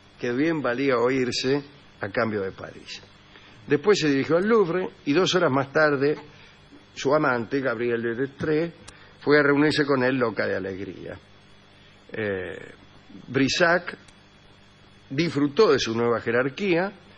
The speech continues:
El duque de Mayenne nunca volvió a París, pero dura poco la maravilla, porque ahí es donde se produce aquello que hoy no contaremos,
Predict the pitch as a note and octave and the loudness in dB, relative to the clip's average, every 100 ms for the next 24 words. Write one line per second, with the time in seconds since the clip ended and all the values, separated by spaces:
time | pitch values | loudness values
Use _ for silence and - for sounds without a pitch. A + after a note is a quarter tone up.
0 | - - - - C3 C#3 E3+ D3+ D3 C#3 | -20 -20 -12 -2 2 4 2 4 4 4
1 | C3 C3 C#3+ D3+ D3+ C#3+ - E3 F3+ C3 | 2 2 2 2 2 -2 0 2 2 2
2 | A#2 A#2 B2+ B2+ E3+ F3+ G3+ - - - | 2 2 2 2 2 4 2 -2 -14 -20
3 | - - - - - - - - F3 F3 | -20 -20 -20 -20 -20 -20 -20 -6 2 4
4 | F3 F3 E3 D#3 D3+ C#3 - - - - | 6 6 6 6 2 -2 -8 -18 -20 -6
5 | C#3 A3 F#3 A3+ F3+ D3+ D3 E3+ F3+ C3 | 0 2 2 2 2 2 4 2 2 0
6 | A#2 A2+ D3 A3+ F3+ D3+ A#2 A2+ A#2+ A#2 | -2 -2 2 2 2 0 0 -2 -2 -4
7 | C3+ F#3 F#3+ D#3+ D3+ - A3+ C#4 - A2+ | -2 2 2 2 0 2 0 0 -6 -4
8 | C#3+ B2+ A2 A2+ G#2+ G#2 A2 D#3+ D#3 B2 | -2 -2 0 -2 -2 -6 -2 0 2 0
9 | D3 | -2